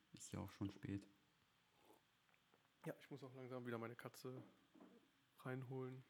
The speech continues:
Speaker 1: Trink du mal
Speaker 2: Aber
Speaker 1: gemütlich
Speaker 2: die war
Speaker 1: deinen
Speaker 2: ziemlich
Speaker 1: Kaffee.
Speaker 2: ruhig.
Speaker 1: Alles
Speaker 2: Hm?
Speaker 1: klar.
Speaker 2: Kaffee ist geil.
Speaker 1: Dann, Leute, war schön, dass ihr wieder eingeschaltet habt.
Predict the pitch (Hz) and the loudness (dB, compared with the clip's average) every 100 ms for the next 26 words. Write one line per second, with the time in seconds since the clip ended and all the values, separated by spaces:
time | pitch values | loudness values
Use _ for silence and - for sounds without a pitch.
0 | - - - 113 - 107 101 101 143 147 | -18 -18 0 2 8 10 10 10 6 4
1 | 95 85 107 131 117 113 - - - - | 4 2 4 4 4 0 -8 -20 -20 -20
2 | - - - - - - - - - - | -20 -20 -20 -20 -20 -20 -20 -20 -20 -20
3 | - - - - - 98 95 170 214 156 | -20 -20 -20 -20 4 4 8 6 6 6
4 | 120 - - - - - - - - - | 2 -2 -16 -20 -20 -20 -20 -20 -20 -20
5 | - - - - - - - - - - | -20 -20 -20 -20 -20 -20 -20 -20 -20 -20
6 | - - - - - - - - 127 - | -20 -20 -20 -16 -10 -6 -4 -4 -4 -6
7 | - - - - - - - - - - | -16 -20 -20 -20 -20 -20 -20 -20 -20 -20
8 | - - - - - - - - - - | -12 -4 -2 -2 -8 -14 -20 -20 -20 -20
9 | - - - - - - - - - - | -18 -14 -12 -14 -16 -20 -20 -20 -20 8
10 | 98 98 104 107 113 113 139 147 - - | 10 12 10 10 8 6 6 4 2 -18
11 | - - - - - - - - - - | -20 -20 -20 -20 -20 -20 -20 -20 -20 -20
12 | - - - - 110 - 120 117 113 113 | -20 -20 -20 -4 -4 2 6 6 4 2
13 | 110 110 110 120 123 - 123 123 127 127 | 4 6 6 8 6 4 4 4 4 2
14 | 131 - | -2 -6